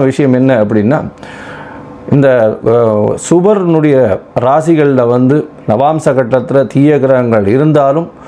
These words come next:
புஷ்கர நவாம்சம் அப்படின்னு சொல்லக்கூடிய ஒரு பெரிய விசேஷம் உண்டு. ராகுவுக்கே வந்து தனுசுல ராகு இருக்கும் பொழுது புஷ்கர நவாம்சம்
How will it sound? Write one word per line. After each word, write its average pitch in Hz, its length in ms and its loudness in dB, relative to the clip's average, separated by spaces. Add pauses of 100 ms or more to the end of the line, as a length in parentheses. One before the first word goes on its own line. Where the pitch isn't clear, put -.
(260)
புஷ்கர 180 380 0 (120)
நவாம்சம் 139 580 0
அப்படின்னு 135 400 0
சொல்லக்கூடிய 127 580 0
ஒரு 170 180 2
பெரிய 127 180 2 (100)
விசேஷம் 120 480 0
உண்டு. 104 160 -2 (180)
ராகுவுக்கே 151 680 0 (100)
வந்து 139 200 0 (960)
தனுசுல 202 580 2 (100)
ராகு 160 360 2
இருக்கும் 160 380 0
பொழுது 170 320 2
புஷ்கர 165 300 0 (120)
நவாம்சம் 131 500 0